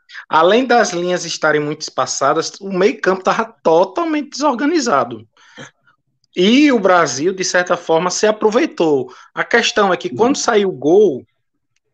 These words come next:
eles deixaram de tá lá em cima e recuaram as linhas mais, vieram, se tornaram mais cautelosos, estavam na frente, né? E isso possibilitou que o meio de Confiança se organizasse um pouco e o Confiança começasse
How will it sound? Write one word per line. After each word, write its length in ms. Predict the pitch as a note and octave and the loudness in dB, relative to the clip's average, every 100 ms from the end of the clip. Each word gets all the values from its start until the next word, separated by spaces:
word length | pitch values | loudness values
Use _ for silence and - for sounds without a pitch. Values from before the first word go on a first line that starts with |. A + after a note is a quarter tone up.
| - | 0
eles 360 | D#3+ F#3 G3+ - | 2 2 0 0
deixaram 480 | G#3 A3 F3+ E3+ | 0 2 0 -2
de 100 | D#3+ | -4
tá 140 | D3+ D#3+ | -4 -2
lá 160 | D#3+ | 0
em 40 | D#3+ | -2
cima 360 | - D3+ D#3+ | -6 -8 -6
e 20 | E3+ | -4
recuaram 560 | F3+ F3+ F#3 E3 E3+ | -6 -2 0 0 0
as 80 | D#3 | -2
linhas 280 | D3+ D#3 C3+ | -4 -6 -6
mais, 420 | B2+ B2 C3+ D3 | -6 -4 -4 -4
vieram, 360 | D3 C#3+ C#3 C3+ - - _ _ _ - | -2 -2 -2 -8 -18 -20 _ _ _ -6
se 180 | - G#3 | -4 -2
tornaram 400 | F#3 D3 C#3+ C3+ | 0 2 0 0
mais 200 | C#3 - | -2 -2
cautelosos, 540 | D3 C#3+ E3+ F3 C4+ | -4 0 0 0 0
estavam 280 | - C3 C#3 | -2 -2 -2
na 140 | C#3+ | -4
frente, 440 | C#3+ D3+ E3+ G#3 E3 | -4 -6 -6 -6 -6
né? 240 | D#3 G3+ - _ - - _ - | -6 -6 -10 _ -20 -20 _ -2
E 320 | G#3+ G#3+ B3+ | 2 4 4
isso 260 | F#4 - G#3+ | 2 0 -2
possibilitou 840 | G#3 - - F#3 F3 F3+ F3+ E3 | -2 -2 -8 -4 -2 -2 -2 -8
que 140 | - | -8
o 40 | F#3 | -4
meio 140 | F3+ | -4
de 100 | F3+ | -2
Confiança 460 | - F3+ - D#3 - | -4 -4 -4 -4 -4
se 180 | - F3 | -2 0
organizasse 840 | D#3+ D#3 F#3 A3 F3+ D3 C3+ - | 0 0 0 0 0 0 0 -2
um 100 | D#3 | -8
pouco 400 | - C3 C3 C#3+ E3+ | -6 -4 -2 -4 -6
e 60 | |
o 60 | F3 | -8
Confiança 500 | F#3 F3 F3 E3 E3 - | -8 -6 -6 -6 -10 -8
começasse 840 | G3 G#3 F#3+ - C#3+ D3 - A3 | -4 -2 -2 -2 0 0 -4 -14